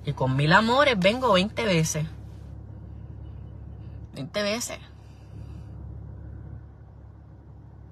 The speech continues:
Porque también, también se olvidó decirle a Nuria Sebasco por qué fue que en primer orden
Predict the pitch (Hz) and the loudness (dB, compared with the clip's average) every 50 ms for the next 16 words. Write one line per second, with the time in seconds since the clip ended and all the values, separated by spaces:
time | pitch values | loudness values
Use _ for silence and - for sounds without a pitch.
0 | - - - 165 156 - - 156 143 123 - - - - - 143 139 139 139 151 | 0 2 2 2 2 4 4 4 4 4 0 -8 -14 -2 0 2 2 2 2 2
1 | 180 208 226 240 240 233 214 - - - - - - - - - - - - - | 2 4 4 2 2 -2 -4 -8 -10 -12 -12 -12 -12 -12 -12 -12 -12 -12 -12 -12
2 | - - - 120 131 160 165 123 - - - - - - - - - - - - | -12 -8 -6 0 2 4 4 4 2 -4 -10 -14 -14 -14 -14 -14 -14 -14 -14 -14
3 | - - - - - - - - - - - - - - - - - - - - | -14 -14 -14 -14 -14 -14 -12 -14 -12 -12 -12 -12 -12 -12 -12 -12 -12 -14 -12 -14
4 | - - - - - - - 170 156 151 143 143 131 127 139 135 135 135 170 185 | -12 -6 -2 0 0 4 8 8 10 10 10 8 6 4 4 4 6 6 8 8
5 | 170 160 160 - - - - - - - - - - - - - - - - - | 8 6 4 -2 -6 -12 -14 -14 -14 -14 -14 -14 -14 -14 -14 -14 -14 -14 -12 -12
6 | - - - - - - - - - - - - - - 143 147 143 147 - 160 | -12 -14 -14 -12 -12 -14 -12 -12 -14 -12 -12 -12 -8 -4 0 2 2 2 4 4
7 | 170 185 196 208 214 214 214 214 214 - 220 214 220 226 226 - - - - - | 6 6 6 6 4 4 4 4 4 4 4 4 4 4 2 0 -4 -8 -10 -10
8 | - - - - - - - - - - - - - - - - - - - - | -10 -12 -12 -12 -14 -12 -14 -14 -14 -12 -12 -12 -14 -14 -14 -14 -14 -14 -12 -2
9 | - - 160 151 - - 160 151 - - 190 185 - 196 202 196 - 196 190 185 | 4 6 6 6 6 4 2 2 4 2 0 2 2 2 0 2 2 2 2 4
10 | 185 185 185 190 196 196 196 175 160 156 147 147 151 151 | 6 6 6 6 6 6 6 4 4 4 4 2 0 -2